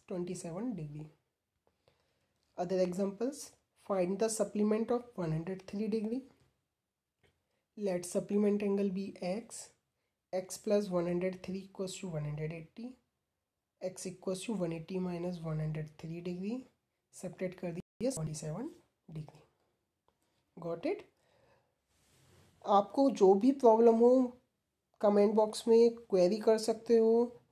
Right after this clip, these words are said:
WhatsApp नंबर है उस पर पूछ सकते हो, आपका ग्रुप है उसमें कुछ भी जो भी आपको प्रॉब्लम्स हैं उसमें पूछ सकते हो, और चैनल को सब्सक्राइब करना ना भूलें। Stay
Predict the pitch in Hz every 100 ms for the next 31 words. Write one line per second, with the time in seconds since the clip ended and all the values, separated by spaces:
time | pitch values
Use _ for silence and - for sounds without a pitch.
0 | 175 185 185 185 226 220 214 214 214 214
1 | 220 220 175 - - 196 - 214 208 -
2 | 214 - 220 220 226 233 - _ - 175
3 | 185 - 208 180 160 185 208 214 226 240
4 | - 175 - 180 175 - 247 240 240 277
5 | 285 - 208 208 233 226 226 220 214 190
6 | 190 220 226 262 269 - - _ 233 220
7 | 226 214 190 175 - 165 - 151 147 147
8 | - _ - - 180 175 - - _ _
9 | 214 208 226 233 247 - 208 - - 220
10 | 214 - 196 180 196 202 175 156 143 143
11 | 135 135 - - _ _ _ _ _ _
12 | _ _ _ _ _ _ _ _ _ _
13 | _ _ _ _ _ _ - 208 - 240